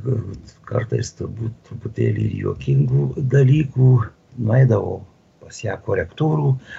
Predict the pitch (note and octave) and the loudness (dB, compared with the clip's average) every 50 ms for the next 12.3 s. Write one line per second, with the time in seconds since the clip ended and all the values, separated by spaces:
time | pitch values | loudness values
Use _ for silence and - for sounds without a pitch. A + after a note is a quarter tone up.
0 | - - G2+ G#2 G#2 G2+ G2 - - A2+ G#2 G2 - - - - C3 C3 B2+ A#2 | -14 -8 -4 -4 -4 -2 -2 -4 -4 -2 -2 -2 -2 -4 -2 0 2 4 4 4
1 | G#2 G2+ F#2+ G2 G2 E2+ - - - - - _ - - - - A2+ A#2 A2 G2+ | 2 0 -2 -4 -8 -12 -16 -18 -20 -20 -20 _ -20 -16 -8 -4 -2 -2 -2 0
2 | A2 A2+ A2+ A2 - - - A2 G#2+ A2 A2 - G#2+ A2 - - - - - - | 0 2 2 0 0 -2 -4 -2 -2 -2 -2 -4 -8 -10 -10 -10 -12 -10 -10 -10
3 | - - G#2+ G#2+ A#2 C#3+ D#3+ D3+ D3 C3+ - C#3+ C#3 C3 - - - C#3+ C3 B2+ | -8 -6 -2 0 0 2 2 2 2 2 0 -2 -2 -2 -4 -4 -2 -2 -2 -2
4 | - C#3+ C3+ C3 - - C3+ A#2+ A2+ - - _ _ _ - - - - - A#2 | 0 -2 -2 -2 -2 -4 -4 -4 -4 -6 -10 _ _ _ -20 -20 -20 -16 -8 -2
5 | A2+ D3+ C#3+ C3 - A2+ A#2+ A#2 G#2+ G#2+ - - - - - - C#3+ C#3+ C#3 D3 | -2 0 0 0 0 -2 -2 -2 -6 -8 -10 -10 -10 -10 -6 -6 -4 -2 0 0
6 | C#3 C3 - - A2+ G#2 G2 - - C#3+ B2 A2+ A#2 G#2+ G2 F#2 - - - - | -2 -2 -2 -4 -6 -4 -4 -4 -4 -4 -2 0 0 0 0 -2 -6 -8 -6 -4
7 | A2+ A2 G2+ - - - - E2 - - - D3 D3 D3 C#3+ C3+ B2+ A#2+ A#2+ - | -4 -4 -4 -4 -6 -8 -8 -8 -10 -8 -8 -8 -6 -2 -2 -2 -2 -2 -6 -8
8 | - A2+ A#2+ A#2+ A2+ A2+ A2 G#2+ - - D#3+ C#3+ - - - _ _ _ - - | -2 0 2 2 4 2 0 0 0 -2 -2 -2 -4 -8 -14 _ _ _ -20 -20
9 | - - - - - - _ _ _ _ - - - - - - F#2+ F#2+ - - | -20 -20 -20 -20 -20 -20 _ _ _ _ -4 0 2 4 4 6 4 4 2 0
10 | - _ - _ _ _ _ _ _ - A#2 B2+ G#2+ A#2+ C#3 D#3 B2 C#3 C#3 C#3 | -6 _ -20 _ _ _ _ _ _ -2 0 0 0 0 0 0 0 0 0 0
11 | B2+ A#2 B2 B2 A2 A2 A2+ - - A#2 F#2 D#2+ - - - - - - - - | 0 -2 -2 -2 -4 -4 -8 -6 -6 -6 -6 -6 -8 -10 -10 -10 -12 -14 -20 -20
12 | - _ _ - - | -20 _ _ -20 -20